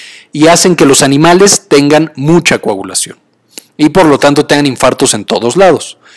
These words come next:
Por otro lado, hay otros venenos de serpiente que cortan a la proteína para hacerla inútil,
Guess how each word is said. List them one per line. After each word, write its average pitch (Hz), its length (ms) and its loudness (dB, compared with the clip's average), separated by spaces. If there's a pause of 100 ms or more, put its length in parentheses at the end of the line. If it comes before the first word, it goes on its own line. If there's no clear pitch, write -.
(320)
Por 127 140 2
otro 160 280 2
lado, 175 320 4
hay 143 240 0
otros 147 400 2
venenos 123 420 -2
de 120 60 -6
serpiente 185 520 0
que 117 160 -8
cortan 175 460 2
a 120 40 -2
la 117 120 0
proteína 147 440 0
para 107 160 2
hacerla 131 300 2
inútil, 202 520 0